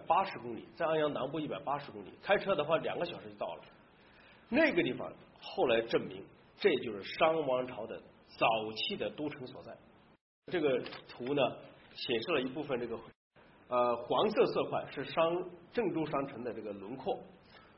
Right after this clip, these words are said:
几个红色色块那个地方呢，作为宫殿所在。那么这样的话呢，就把这个殷墟这个作为晚期都城往上延伸了，延伸到了商朝早期了。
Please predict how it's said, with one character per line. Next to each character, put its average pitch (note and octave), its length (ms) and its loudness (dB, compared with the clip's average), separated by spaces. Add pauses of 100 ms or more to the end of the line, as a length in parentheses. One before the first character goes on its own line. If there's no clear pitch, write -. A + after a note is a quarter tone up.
几 D#3 120 -8
个 E3 140 4
红 D#3 240 2
色 G#3 160 4
色 G3 180 4
块 D#3 160 2
那 D3 80 2
个 B2+ 80 -2
地 B2 120 -4
方 A2 140 -8
呢， F#2+ 140 -10 (500)
作 G#3+ 120 2
为 E3+ 100 6
宫 B3+ 160 2
殿 A#3 160 4
所 G2 160 -2
在。 A#2+ 160 -4 (800)
那 A3 100 6
么 A3+ 100 8 (480)
这 C#4+ 140 8
样 G#3+ 100 10
的 C#3 100 6
话 D#3+ 140 4
呢， A#2+ 140 4
就 C3 160 -2
把 F#2+ 300 -4
这 B2+ 160 -6
个 G#2 340 -4 (640)
殷 G3+ 200 2
墟 G#3+ 200 -2
这 G#3+ 100 4
个 C#3 140 4 (200)
作 A3 120 0
为 F#3+ 60 4 (100)
晚 G#2 220 0
期 - 120 -6
都 D3+ 120 -2
城 D#3 120 -4
往 F#3+ 160 4
上 C#3 220 -2
延 C3 160 2
伸 A#3+ 180 -2
了， A#3+ 140 -2 (100)
延 E3+ 140 2
伸 G#3 100 -2
到 G#3+ 100 2
了 C3 100 2
商 F3 160 -2
朝 F3 100 -2
早 - 220 -6
期 - 160 -6
了。 - 80 -10